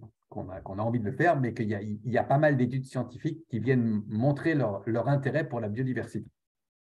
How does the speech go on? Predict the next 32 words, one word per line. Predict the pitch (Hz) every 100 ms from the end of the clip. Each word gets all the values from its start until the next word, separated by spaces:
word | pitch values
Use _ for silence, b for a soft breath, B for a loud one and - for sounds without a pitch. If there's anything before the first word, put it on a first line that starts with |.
| _ _ _
Alors, | 127 110
j'en | 143
ai |
fait | 139 165
un |
petit | 139 143
peu | 165
une | 175
sélection, | 123 135 104 104 - 117 170 208 - B B B B B B -
euh, | 101 98 90 87 90 -
pour | 127 113 113
faire | - 139 107
ressortir | 135 143 139 - -
quelques | - 117 107 117
idées | 107 113 123
clés. | 123 165 233 233 - B B B _ _
Euh, | 110 101 98 95
et | 98
chaque | 104 - 156
graphique, | 123 117 - 175 139
grosso | 117 110 123
modo, | 120 135 165
va, | 127 117
va | 104 104
refaire | 101 98 127
un | 110
petit | 104
peu | 101 143
res-, | 127 - -
ressortir | 104 - - - 131
quelques | - 117 135 104
idées. | 101